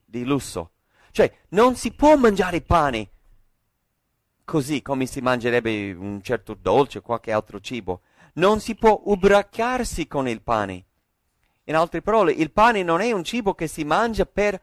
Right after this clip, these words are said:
piacere. Si mangia perché c'è fame, certo è buono, ma si mangia perché soddisfa la fame. E quindi con questo insegnamento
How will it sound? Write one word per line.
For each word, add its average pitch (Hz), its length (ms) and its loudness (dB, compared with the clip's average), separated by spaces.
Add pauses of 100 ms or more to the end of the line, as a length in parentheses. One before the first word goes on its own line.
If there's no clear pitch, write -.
(160)
piacere. 101 680 -4 (760)
Si - 160 -6
mangia 190 300 -2
perché 120 200 -6
c'è 110 140 -8
fame, 113 560 -2 (160)
certo 110 340 0
è 170 60 4
buono, 135 540 2 (200)
ma 151 140 2
si 160 160 -4
mangia 170 460 0
perché - 400 -8
soddisfa 147 560 -4
la 170 140 0
fame. 196 480 -8 (520)
E 156 180 0
quindi 180 440 -2
con 147 200 -6
questo 190 300 0
insegnamento 170 800 -2